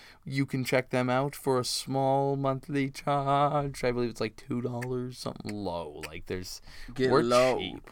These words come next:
Speaker 1: We're
Speaker 2: low,
Speaker 1: fucking
Speaker 2: low,
Speaker 1: cheap.
Speaker 2: low.
Speaker 1: But it's great stuff. Without Manners, that's patreon dot com slash without manners.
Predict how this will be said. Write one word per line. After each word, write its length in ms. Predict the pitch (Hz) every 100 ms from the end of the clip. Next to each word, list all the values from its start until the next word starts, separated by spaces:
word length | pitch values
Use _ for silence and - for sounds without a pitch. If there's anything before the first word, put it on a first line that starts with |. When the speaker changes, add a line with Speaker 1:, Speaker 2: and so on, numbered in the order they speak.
| -
Speaker 1:
We're 80 | -
Speaker 2:
low, 640 | 117 113 117 117 95 - - -
Speaker 1:
fucking 280 | 117 104 107
Speaker 2:
low, 220 | 107 113
Speaker 1:
cheap. 100 | 98 64 69
Speaker 2:
low. 560 | 104 113 113 110 80
Speaker 1:
But 120 | 147 151
it's 120 | 143
great 240 | 170 160
stuff. 400 | - 170 131 - 107
Without 380 | 127 143 139
Manners, 580 | 127 131 131 131 135 123
that's 160 | 131 123
patreon 480 | 147 135 135 131 127
dot 140 | 120
com 260 | - 127 131
slash 260 | 143 135
without 220 | 131 131 127
manners. 360 | 135 147 151